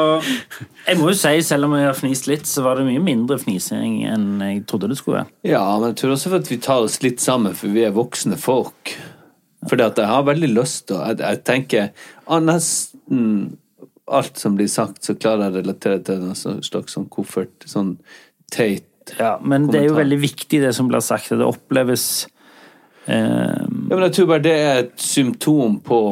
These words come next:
Speaker 2: at det burde være mer åpenhet og kunne snakke om det med, på, på en, en måte som, uten skam.
Speaker 1: Ja.
Speaker 2: For det er en så stor del av livet vårt,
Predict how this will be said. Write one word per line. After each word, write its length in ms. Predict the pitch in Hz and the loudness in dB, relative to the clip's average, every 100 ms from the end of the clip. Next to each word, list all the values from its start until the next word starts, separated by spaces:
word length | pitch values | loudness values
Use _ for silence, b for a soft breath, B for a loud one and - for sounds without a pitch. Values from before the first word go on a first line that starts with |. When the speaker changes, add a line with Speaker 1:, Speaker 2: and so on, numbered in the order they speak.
| 98 - | 0 -2
Speaker 2:
at 340 | 104 - - - - 107 104 | -4 -8 -12 -8 -2 0 0
det 200 | 98 107 | 0 0
burde 220 | 98 110 101 | 2 2 2
være 200 | 98 98 | 0 2
mer 260 | 107 101 | 2 2
åpenhet 840 | 90 107 - 113 101 101 95 - - | 2 0 0 -2 0 -2 -4 -12 -6
og 1080 | 104 98 95 95 92 92 92 92 92 90 98 B B B - | -2 0 0 -2 -2 -2 -2 -4 -4 -6 -8 B B B -8
kunne 220 | - 117 | -2 0
snakke 540 | 101 131 123 - - 104 | 0 -2 -4 -2 0 2
om 160 | 98 101 | 2 0
det 140 | 101 98 | 2 0
med, 800 | 101 98 98 98 101 101 101 98 _ | 0 0 0 0 -2 -2 -4 -6 _
på, 160 | - - - | -10 -10 -2
på 120 | 113 | 0
en, 280 | 110 104 - | 2 0 0
en 200 | 110 104 | 0 2
måte 440 | 107 117 - 104 | 2 0 0 -2
som, 460 | 92 - 98 98 104 b b _ - - - | -2 -2 -2 -2 -4 b b _ -20 -20 -20
uten 800 | - 113 - - - - 151 127 | -8 -4 -4 -6 -4 0 0 0
skam. 440 | 117 147 226 - 147 B B B B B B B - | 0 2 2 0 -4 B B B B B B B -10
Speaker 1:
Ja. 80 | - | -2
Speaker 2:
For 100 | - | 2
det 80 | 147 | 4
er 80 | 143 | 2
en 60 | 131 | 2
så 120 | 135 | 0
stor 240 | - 143 | 2 2
del 160 | 131 120 | 4 4
av 120 | 110 | 4
livet 240 | 143 160 | 2 2
vårt, 320 | 95 90 90 | 0 0 0